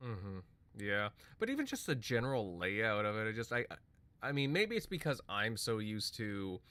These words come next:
just, again, the Xbox systems and interface being my primary console. I mean, maybe, I don't wanna say I'm biased, it's just, I mean, I am used to it, right? So I'm used to, like, again, just the navigating it.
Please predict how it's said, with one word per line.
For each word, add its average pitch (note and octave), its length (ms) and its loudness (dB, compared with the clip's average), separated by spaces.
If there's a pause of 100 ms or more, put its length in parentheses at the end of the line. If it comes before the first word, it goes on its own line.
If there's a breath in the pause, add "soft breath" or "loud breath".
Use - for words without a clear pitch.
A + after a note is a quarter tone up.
(380 soft breath)
just, A2+ 340 0 (180)
again, G#2+ 280 2
the G2+ 100 -2
Xbox G#2+ 640 2
systems G#2 560 -2
and G2 120 -2
interface G2 460 -2
being G2+ 160 -6
my F2+ 160 -2
primary F#2+ 600 0
console. G#2 760 -2 (260 soft breath)
I - 60 0
mean, A#2+ 180 6
maybe, B2 640 4 (380)
I D3+ 60 4
don't G#3 80 6
wanna A#3+ 120 6
say G3+ 120 6
I'm A#2 200 6
biased, B2 380 8
it's A2 80 -2
just, A#2 240 -2 (240)
I A#2+ 100 0
mean, C#3 140 4
I B2+ 160 10
am C#3 180 6
used A2 500 0
to C#3 200 4
it, D#3+ 220 2 (120)
right? A#2 380 4 (320 soft breath)
So B2+ 160 2
I'm A#2+ 100 6
used A#2+ 240 2
to, A#2+ 80 2
like, G#2 300 2
again, G#2+ 360 4
just A2 200 -2
the G#2 180 0
navigating G2+ 840 4
it. E2+ 140 0